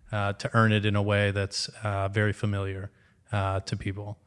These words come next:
And then we think there's this phase three where we become a lot more focused on markets outside the U S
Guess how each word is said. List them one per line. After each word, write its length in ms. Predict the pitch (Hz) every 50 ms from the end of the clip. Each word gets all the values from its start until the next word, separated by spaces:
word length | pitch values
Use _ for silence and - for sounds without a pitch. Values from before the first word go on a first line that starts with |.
| - -
And 80 | 123 127
then 280 | 135 135 131 131 135 -
we 80 | - 113
think 160 | 139 127 117
there's 200 | 117 110 101 -
this 100 | 107 -
phase 300 | - - 117 110 98 -
three 240 | - 147 151 147 139
where 160 | 127 120 110
we 100 | 113 110
become 300 | 104 110 - - 113 110
a 40 | 110
lot 160 | 120 123 117
more 140 | 120 113 101
focused 480 | - - 113 107 - 110 104 - -
on 400 | 110 107 104 104 101 101 101 95 - - _ _ -
markets 400 | 113 113 110 - 113 104 - 110
outside 480 | 104 98 - - - 113 110 117 120
the 100 | 123 123
U 180 | 123 131 131 127
S 360 | 127 139 156 151 - - -